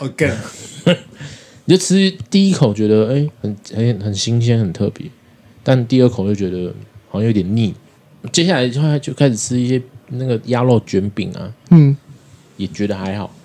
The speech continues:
Speaker 2: 肉没吃到几片，他就说：“哦，我们剩下的鸭，鸭骨架，我们帮你拿去煮粥。”然后我们就，他就拿去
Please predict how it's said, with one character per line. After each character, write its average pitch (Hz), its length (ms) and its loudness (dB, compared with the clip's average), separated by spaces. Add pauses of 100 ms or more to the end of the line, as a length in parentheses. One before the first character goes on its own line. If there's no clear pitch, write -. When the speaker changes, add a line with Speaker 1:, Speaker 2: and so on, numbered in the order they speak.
(300)
Speaker 2:
肉 175 220 4
没 120 160 -4
吃 151 200 -4
到 151 120 2
几 87 220 -10
片， 95 260 -8
他 120 120 -2
就 127 100 2
说 127 180 0
：“哦， 143 60 0
我 135 40 0
们 110 80 -2
剩 143 160 -2
下 139 100 2
的 113 200 0
鸭， 123 320 -2 (300)
鸭 127 180 -2
骨 101 220 -4
架， 110 220 0
我 98 40 2
们 92 80 -2
帮 113 180 -2
你 101 100 -2
拿 92 100 -4
去 107 100 -4
煮 87 300 -6
粥。” 87 200 0 (540)
然 - 20 -20
后 101 80 -4
我 - 20 -2
们 95 120 -2
就， 98 220 -2
他 104 140 -10
就 101 80 -8 (120)
拿 87 60 -2
去 90 80 -4